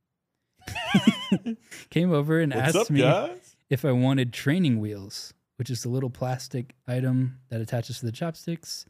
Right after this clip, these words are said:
Speaker 1: and helps you hold them in place. My cousin laughed and said, "Sorry about her.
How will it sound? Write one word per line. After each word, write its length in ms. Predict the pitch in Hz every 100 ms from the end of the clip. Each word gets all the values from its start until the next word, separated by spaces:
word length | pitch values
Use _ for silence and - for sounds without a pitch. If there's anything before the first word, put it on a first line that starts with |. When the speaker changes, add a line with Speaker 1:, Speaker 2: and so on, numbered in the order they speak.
| _ _ _
Speaker 1:
and 100 | 123
helps 200 | 127 123
you 80 | 123
hold 140 | 113
them 100 | 113
in 80 | 107
place. 440 | 104 - - - - _ _ _ _ _ _ -
My 80 | 123
cousin 300 | 165 165 160
laughed 380 | 143 143 -
and 100 | 135
said, 360 | 123 131 123 - _
"Sorry 300 | - 156 139
about 260 | 123 117 104
her. 220 | 117